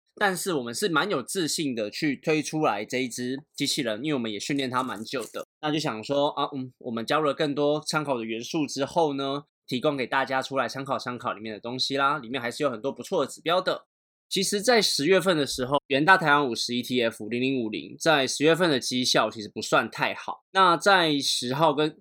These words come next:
到下个月的十一号，就是前几天，只有零点八五的涨幅维持平盘。那在十月份的时候，两只机器人最后的结果，一个是增幅一点三一percent，机器人二号呢增幅了九点二八percent，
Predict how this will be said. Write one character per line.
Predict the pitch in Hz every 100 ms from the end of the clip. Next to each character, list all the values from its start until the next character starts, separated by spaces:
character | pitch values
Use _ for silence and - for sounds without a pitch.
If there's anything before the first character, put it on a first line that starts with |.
| -
到 | 165 139 131
下 | - 190
个 | 151 127
月 | 143 123
的 |
十 | 117 - 113
一 | 120
号， | 127 107
就 | 110
是 | 120
前 | - 113
几 | 113
天， | - 127 127 143 _
只 | - 151
有 | 151
零 | 139
点 | 180 139
八 | 151 156
五 | 131
的 | 113
涨 | - 73 107
幅 | - 104
维 | 113
持 | 113 117
平 | - 110 113
盘。 | 123 82 82 _ -
那 | 220
在 | 208 233
十 | 214 - 170
月 | 226 214
份 | 226 202
的 | 180
时 | 151 160
候， | 175
两 | 147 113
只 | 110 170
机 | 165
器 | 180 -
人 | 202 143
最 | 139 165
后 | 160
的 | 135
结 | - 110
果， | 113 135 107 - _ -
一 |
个 | 135 151
是 | 131 175 -
增 | 180 185
幅 | 147 147
一 |
点 | 147 110
三 | - 147
一 | 160
percent， | 135 117 - 143 107 - _ _
机 | -
器 | 156
人 | 156 135
二 | 156
号 | 147 156 135
呢 | 123
增 | 117 143
幅 | 139
了 | 123
九 | 110 135
点 | 139
二 | 113 143
八 | 123 123
percent， | 120 - - 95